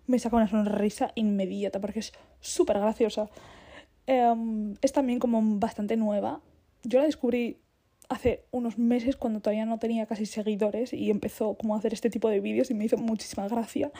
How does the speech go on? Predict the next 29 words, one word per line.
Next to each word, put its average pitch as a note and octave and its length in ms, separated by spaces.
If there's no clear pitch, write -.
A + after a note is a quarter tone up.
y B3 160
he A3+ 60
visto A#3+ 260
que G#3+ 300
de A3+ 80
repente G#3+ 320
pues G#3+ 340
ha A3+ 80
hecho A3 160
como A3 180
boom A#3 400
en G#3+ 300
nada, A#3 400
en A#3 160
muy A#3 200
poco G#3+ 200
tiempo, A#3 260
pero C#4 140
es - 100
que - 60
es - 140
normal, G#3+ 420
o A3 60
sea, A3+ 80
es A3 100
una A3+ 160
tía A3+ 360
hiper G#3 240
graciosa. G#3+ 500